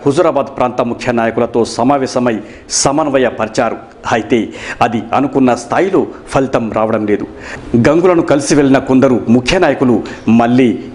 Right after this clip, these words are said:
ఈటల శిబిరంకు వెళ్లడంతో టీఆర్ఎస్ అధిష్టానం కలవరపాటుకు గురై ఇక గంగుల కంటే అన్ని రకాలుగా హరీష్ రావు బెటర్ అనుకుంటున్నారు.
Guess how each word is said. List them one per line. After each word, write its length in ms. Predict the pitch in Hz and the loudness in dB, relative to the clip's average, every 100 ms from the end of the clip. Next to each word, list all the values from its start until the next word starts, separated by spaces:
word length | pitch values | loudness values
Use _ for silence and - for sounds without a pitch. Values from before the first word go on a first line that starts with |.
| 135 | 2
ఈటల 280 | 165 185 | 4 2
శిబిరంకు 440 | 156 135 120 123 123 | 0 0 0 0 0
వెళ్లడంతో 600 | 110 113 113 - 123 90 - - - 143 | 0 0 -2 0 0 -2 -8 -14 -4 2
టీఆర్ఎస్ 380 | 170 190 185 | 4 2 0
అధిష్టానం 600 | - 127 - 139 127 110 - - - | 0 0 0 0 0 -2 -8 -18 -6
కలవరపాటుకు 640 | 135 156 175 165 135 - 120 | -2 0 0 -2 -2 -2 -2
గురై 360 | 101 123 117 - - - | 0 0 0 -6 -2 0
ఇక 160 | - 131 101 - - | 2 0 -2 -10 -4
గంగుల 340 | 113 147 202 | 0 2 2
కంటే 480 | 196 139 120 139 107 - - | 2 0 0 0 0 -2 -2
అన్ని 180 | 156 147 | 0 0
రకాలుగా 580 | 135 196 196 175 156 - | 0 0 0 0 0 0
హరీష్ 340 | 117 196 196 | -2 -2 0
రావు 180 | 170 135 98 | -2 -2 -2
బెటర్ 240 | 135 185 110 - | 0 0 -2 -4
అనుకుంటున్నారు. 600 | 127 117 117 120 107 101 | -4 -2 -4 -4 -2 -2